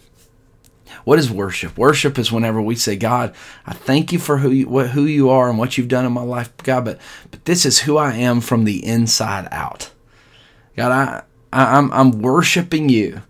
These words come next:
And as we worship God, see, we become like whatever we worship. <laughs>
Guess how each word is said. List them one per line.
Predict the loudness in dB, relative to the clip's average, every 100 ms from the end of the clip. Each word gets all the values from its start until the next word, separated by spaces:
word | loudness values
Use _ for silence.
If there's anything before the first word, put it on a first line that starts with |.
| -20 -20 -10
And | -2
as | 0 2
we | 2
worship | 4 2 2 0 -2
God, | -8 -8 -6
see, | 2 4
we | 6 4
become | 2 2 2 4 4
like | 2 2 2
whatever | 2 4 4 4
we | 2 2
worship. | 0 -2 -4 -8 -10 -18 _ _ _ _ _ _ _ _ _ -8
<laughs> | -4